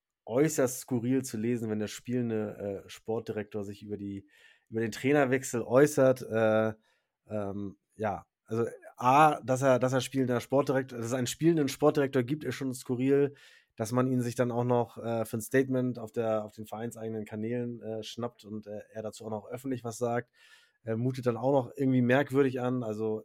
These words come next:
es ist eine komische, komische Konstellation, auch wenn er das da fachlich drauf haben mag, das will ich gar nicht beurteilen. Aber, ähm, wenn du als Trainer,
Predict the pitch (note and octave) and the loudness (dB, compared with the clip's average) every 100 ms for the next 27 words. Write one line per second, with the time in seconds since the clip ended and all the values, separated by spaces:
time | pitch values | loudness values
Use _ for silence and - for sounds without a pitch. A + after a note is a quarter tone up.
0 | _ - A2 - - A#2+ - - _ A2 | _ -14 -12 -12 -12 -12 -12 -14 _ -12
1 | A#2 A#2 A2 - - C#3 D3+ C#3 C3 B2+ | -8 -6 -8 -6 -4 -2 -2 -4 -4 -2
2 | B2 _ _ _ _ _ - C#3 C3+ B2+ | -4 _ _ _ _ _ -4 -2 -2 -2
3 | C3 B2+ B2 A2+ - C#3 C#3+ B2 A2+ B2 | -4 -2 -2 -2 0 2 2 0 0 2
4 | B2 - B2 A#2 - B2 B2 A2 A#2+ B2+ | 2 0 0 0 0 -2 -2 -4 -2 -2
5 | B2+ A#2 A#2 A#2 A2+ G#2 A2+ G#2+ A2 G#2+ | 0 0 0 -2 -4 -6 -8 -4 -2 -2
6 | - G#2+ B2 - A#2 A2+ A2+ _ - _ | -4 -6 -6 -4 -2 -2 -6 _ -20 _
7 | _ _ G2+ G#2+ G#2+ G#2+ G#2+ G#2+ G#2+ G2+ | _ _ -2 2 4 6 6 6 2 0
8 | G#2 G#2 G2+ G2+ G2 G2 _ _ _ _ | -4 -2 -2 -4 -4 -8 _ _ _ _
9 | - A2 A2 G#2+ - C#3+ D3 D3 C#3+ - | -4 -2 -2 -4 -4 0 2 2 0 -4